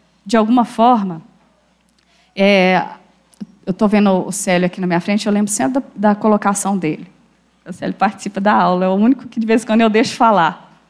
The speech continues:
É, eu lembro que ele tava falando assim, "A gente tem uma visão de igreja relevante, atuante no mundo, e aí a, a nossa visão, às vezes, de igreja é aquela coisa assim, estrondosa,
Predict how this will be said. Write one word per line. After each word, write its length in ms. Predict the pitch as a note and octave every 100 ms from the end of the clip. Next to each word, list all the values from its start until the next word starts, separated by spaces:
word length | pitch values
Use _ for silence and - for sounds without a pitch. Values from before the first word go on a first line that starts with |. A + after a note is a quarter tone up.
| _ _ _ _ _ _ -
É, 360 | G#3+ G#3+ G#3 -
eu 140 | A#3
lembro 240 | B3 C4+
que 120 | C4+ C4+
ele 140 | B3+
tava 220 | C4 B3
falando 320 | A#3+ A#3+ A#3
assim, 560 | A3+ A3+ A3 G#3 F#3 F3+ -
"A 120 | - C4
gente 240 | D#4 -
tem 160 | F4+ F4+
uma 160 | E4
visão 300 | C#4+ B3+ C4
de 80 | G#3+
igreja 500 | F#3+ B3 D4 A#3 F#3+
relevante, 880 | G3 B3+ G#3+ E3+ A3 C4 A#3 - A3+
atuante 540 | B3 A#3+ B3 B3+ -
no 80 | G#3
mundo, 600 | G3 C#4 C4+ A3 F#3 F3+ - - - _ -
e 80 | D4
aí 320 | D#4 F4 D4+
a, 140 | C4+
a 60 | D4
nossa 240 | D4+ D4+
visão, 280 | C#4 A#3 B3
às 140 | A#3+
vezes, 160 | G#3+ A3
de 80 | F#3
igreja 320 | G#3+ D#4+ E4
é 20 |
aquela 200 | E4 F#4
coisa 240 | F#4 D#4+ D4+
assim, 160 | D4+
estrondosa, 1120 | C#4+ - D4 C4 A#3+ C#4+ C4+ A#3 G3+ G#3 F3+